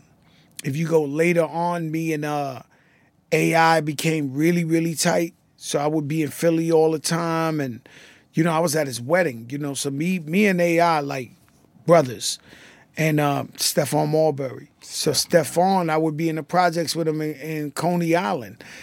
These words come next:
And, uh, and so I had some serious, serious relationships with ball players,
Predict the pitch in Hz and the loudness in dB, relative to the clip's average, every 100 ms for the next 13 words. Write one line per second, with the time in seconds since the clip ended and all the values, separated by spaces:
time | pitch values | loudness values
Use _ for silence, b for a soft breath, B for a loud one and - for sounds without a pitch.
0 | B B B 143 147 147 139 139 131 127 | B B B 0 2 2 2 2 0 -2
1 | 123 - _ 147 139 - 147 143 127 127 | -6 -12 _ -8 -4 0 2 0 -2 -8
2 | 151 165 170 139 156 - - - 202 190 | -4 2 2 2 -4 -4 -4 -2 -2 0
3 | 180 165 - - 180 170 160 - 147 151 | 0 -2 -2 -2 -2 -2 -2 -2 -2 0
4 | 160 - 131 156 139 - 143 139 123 156 | 0 0 -2 -4 -4 -6 -6 -6 2 4
5 | 151 147 143 143 139 127 - | 4 2 0 0 0 -2 -6